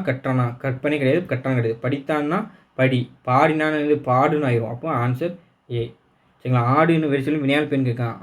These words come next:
ஆடியவன். ஆடுதல் தொழில் பேர் ஆடி, வினையெச்சம் ஆடினான், வினைமுற்று. ஆடு என்னும் வேர்ச்சொல்லின் வினை எச்சம் கேட்டிருக்காங்க. அப்போ ஆடி. சரிங்களா? அதை பாருங்க, அகரவரிசை.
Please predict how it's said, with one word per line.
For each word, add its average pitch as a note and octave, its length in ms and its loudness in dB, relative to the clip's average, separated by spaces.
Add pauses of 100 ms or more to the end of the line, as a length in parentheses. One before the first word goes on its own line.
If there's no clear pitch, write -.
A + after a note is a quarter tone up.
(120)
ஆடியவன். C3 420 2 (420)
ஆடுதல் D3 420 0
தொழில் C#3+ 260 2
பேர் D3 160 6 (240)
ஆடி, C#3 240 2 (120)
வினையெச்சம் C3+ 400 -4 (140)
ஆடினான், C3+ 360 -2
வினைமுற்று. B2 480 0 (480)
ஆடு C#3+ 280 4
என்னும் D#3 180 2
வேர்ச்சொல்லின் D3 360 0
வினை C#3+ 180 0
எச்சம் D3 220 -2
கேட்டிருக்காங்க. A#2+ 420 0
அப்போ B2+ 120 -4 (200)
ஆடி. C3+ 220 2 (640)
சரிங்களா? B2 260 0 (800)
அதை C3 160 2
பாருங்க, C3+ 220 2 (300)
அகரவரிசை. C3 480 2